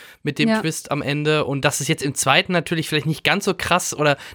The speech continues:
Speaker 1: man, man wollte es vielleicht irgendwie versuchen zu steigern, aber das, das kann eigentlich kaum funktionieren. Da müsste man ja wieder komplett alles einmal irgendwie komplett wieder rumdrehen. Das haben
Speaker 2: Ja.
Speaker 1: sie nicht mehr gemacht.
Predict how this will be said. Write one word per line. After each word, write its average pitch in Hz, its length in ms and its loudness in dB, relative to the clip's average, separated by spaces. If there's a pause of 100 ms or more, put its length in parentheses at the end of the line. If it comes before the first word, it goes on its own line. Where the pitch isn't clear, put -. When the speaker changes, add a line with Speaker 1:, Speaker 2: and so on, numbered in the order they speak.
(100)
Speaker 1:
man, 139 400 0
man 156 180 6
wollte 196 200 6
es - 60 -8
vielleicht 175 200 2
irgendwie 175 260 0
versuchen 156 420 -2
zu 139 100 -6
steigern, 147 380 2
aber 123 120 0
das, - 180 -4 (160)
das - 180 -10
kann 143 200 -2
eigentlich 127 240 -2
kaum 139 200 0
funktionieren. 143 420 -2
Da 127 60 0
müsste 135 260 -4
man 131 100 0
ja 131 120 0
wieder 135 260 2 (320)
komplett 156 380 4
alles 151 260 2
einmal 143 300 2
irgendwie 147 320 -2 (280)
komplett 160 300 2
wieder 139 140 4
rumdrehen. 120 600 0 (540)
Das 135 100 -2
haben 180 100 6
Speaker 2:
Ja. 170 60 4
Speaker 1:
sie 160 60 4
nicht 202 140 2
mehr 220 120 6
gemacht. 190 420 4